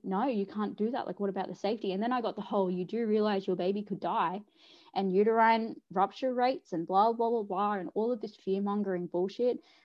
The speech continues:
I remember being on the phone for two hours between, um, the head of maternity services for the Shoalhaven and Milton area,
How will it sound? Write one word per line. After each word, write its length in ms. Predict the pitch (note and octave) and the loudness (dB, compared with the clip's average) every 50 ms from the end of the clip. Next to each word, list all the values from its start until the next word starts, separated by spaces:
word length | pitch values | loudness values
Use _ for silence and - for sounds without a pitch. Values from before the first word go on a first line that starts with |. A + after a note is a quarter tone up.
| _ _ | _ _
I 40 | - | -4
remember 200 | G#3+ A3+ C4 C4 | -2 0 0 2
being 160 | C#4 D4 D4 | 4 4 4
on 120 | D4 C#4 B3+ | 4 4 2
the 80 | A3+ | 0
phone 280 | G#3+ - G#3 G3+ G#3 G3+ | -2 0 0 0 0 0
for 120 | G3+ - | -2 -4
two 280 | F#3 - - A3 A3+ A#3+ | -6 -6 -4 0 2 4
hours 440 | A3+ A3 A3 G#3 G3+ F#3 F3+ F3+ - | 4 4 4 4 4 2 0 -2 -4
between, 600 | - G3 G3 - - F#3+ F#3 F#3 F#3 F#3 F#3 - - | -6 -8 -6 -4 -4 -2 -2 -2 -2 -2 -4 -4 -6
um, 400 | - F#3 F3+ F3 E3+ F3 F3 E3 - _ _ _ _ - - - - - | -4 -4 -2 -2 -2 -4 -6 -8 -10 _ _ _ _ -20 -20 -20 -12 -6
the 120 | F3+ G3 | -4 -4
head 260 | F#3+ - - G#3+ G#3 G3+ | -4 -2 0 2 2 2
of 160 | G3+ G3 G3 | 2 2 -2
maternity 540 | F#3 F3 - - F#3+ F#3 F3+ F3+ F#3 F3+ E3+ | -6 -6 -6 -6 -6 -6 -4 -4 -2 -4 -4
services 600 | - - F3+ F3 E3 F3 - - F3 E3 - - | -2 -4 -4 -4 -4 -6 -4 -4 -4 -4 -4 -6
for 140 | - F3 E3 | -8 -6 -6
the 80 | E3+ | -6
Shoalhaven 560 | F3 - - F#3 F#3+ F3+ F3 F3+ E3+ E3 F3 E3+ | -6 -6 -6 -6 -4 -2 -2 -2 -2 -2 -4 -6
and 140 | F3 F3+ | -8 -8
Milton 480 | F3 F3 F3 F3 - - F3 E3+ E3+ C#4+ D4 | -6 -6 -6 -6 -6 -8 -10 -10 -10 -10 -8
area, 380 | F#3 F3 E3 E3+ E3+ F3 G3+ | -6 -4 -4 -2 -2 -2 -2